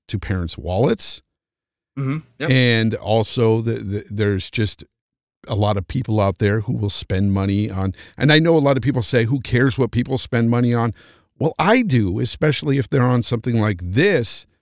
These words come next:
Speaker 1: which will cause them to continue to be brought into our game space. The more they're bought, the more people will push these items. And I, I just think that N F Ts are, I don't see any good from them, man. I, I, I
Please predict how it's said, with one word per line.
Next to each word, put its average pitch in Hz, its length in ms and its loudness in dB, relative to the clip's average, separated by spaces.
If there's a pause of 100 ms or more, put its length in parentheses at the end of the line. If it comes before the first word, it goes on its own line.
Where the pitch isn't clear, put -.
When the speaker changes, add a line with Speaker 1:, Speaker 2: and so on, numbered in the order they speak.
(320)
Speaker 1:
which 123 240 2
will 131 180 2
cause 147 420 2
them 127 200 2
to 110 80 -2
continue 104 580 2
to 101 140 -4
be 90 180 0
brought 92 420 0
into 120 420 0
our 78 120 -4
game 80 280 -2
space. - 520 -8 (1000)
The 92 80 2
more 131 200 6
they're 151 120 4
bought, 135 420 2 (560)
the 98 60 -2
more 110 180 2
people 117 280 -2
will 110 140 0
push - 320 -2
these 92 200 -4
items. 67 500 -8 (200)
And 113 400 2
I, 165 340 -2
I 220 140 2
just 226 240 -2
think 202 220 -2
that 185 180 -2
N 156 140 0
F 143 100 0
Ts 120 300 -2
are, 101 180 -6 (640)
I 254 140 4
don't 277 220 6
see 135 180 0
any 127 160 4
good 113 240 0
from 92 200 0
them, 76 180 -4
man. 73 320 -8 (180)
I, 135 100 4
I, - 120 -2
I 139 40 2